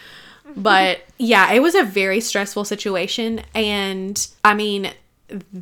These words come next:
Speaker 1: I feel solely responsible for what happened. So I feel like for me personally, it was a good learning experience because hopefully something like that won't happen on the race. However,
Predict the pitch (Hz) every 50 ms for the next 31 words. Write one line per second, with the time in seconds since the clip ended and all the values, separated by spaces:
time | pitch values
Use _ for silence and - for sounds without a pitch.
0 | - - - - 202 208 208 220 226 226 - 220 208 202 202 190 190 - - 208
1 | 196 196 190 190 175 170 175 - - - - 180 156 156 170 - - 202 208 208
2 | 202 202 208 208 - - 214 202 190 196 196 196 196 190 185 - 196 196 190 -
3 | - 220 202 185 196 - - 240 247 254 254 262 - - - - - - - -
4 | - - 240 233 311 320 320 - 311 302 311 294 311 254 226 - - 220 202 202
5 | 196 190 214 214 - 202 196 196 214 - - 240 240 247 247 254 254 220 208 202
6 | 208 214 220 220 220 349 359 320 247 190 185 180 185 202 220 226 233 233 233 233
7 | - - - - 240 233 240 233 233 240 240 233 - - - - - - 240 -
8 | 294 262 214 202 202 202 196 196 214 226 - - - - - - - - - _
9 | _ _ _ - - - 320 381 370 - 277 254 247 226 - 208 190 202 190 180
10 | 170 180 - - 165 156 - - - - - - 196 196 - 208 202 202 202 196
11 | 196 190 185 180 185 190 - - - 190 180 185 180 175 175 165 160 165 165 165
12 | 165 190 202